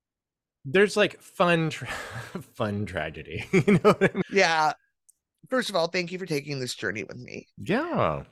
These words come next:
Speaker 2: Next time I have you on, Oh My Lord, I will try to find a less depressing topic.
Speaker 1: <laughs> Okay. <laughs> Sounds good to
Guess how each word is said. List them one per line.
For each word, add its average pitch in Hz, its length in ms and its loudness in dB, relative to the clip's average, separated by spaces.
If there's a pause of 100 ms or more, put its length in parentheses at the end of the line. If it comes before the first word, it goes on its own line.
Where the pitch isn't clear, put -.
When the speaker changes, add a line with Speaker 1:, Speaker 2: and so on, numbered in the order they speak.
(100)
Speaker 2:
Next 233 540 0
time 220 380 4 (600)
I 190 160 4
have 185 240 4
you 180 180 2
on, 175 520 2
Oh 175 140 -2
My 190 100 -4
Lord, 170 380 4
I 170 320 4
will 220 480 -4 (400)
try 214 200 -2
to 214 80 -10
find 240 280 -6
a 247 100 -2
less 233 240 -6
depressing 175 440 -4
topic. 175 520 -2
Speaker 1:
<laughs> - 20 -20 (220)
Okay. 120 580 2 (240)
<laughs> 156 100 2
Sounds 95 380 -8
good 92 160 -8
to 110 60 -8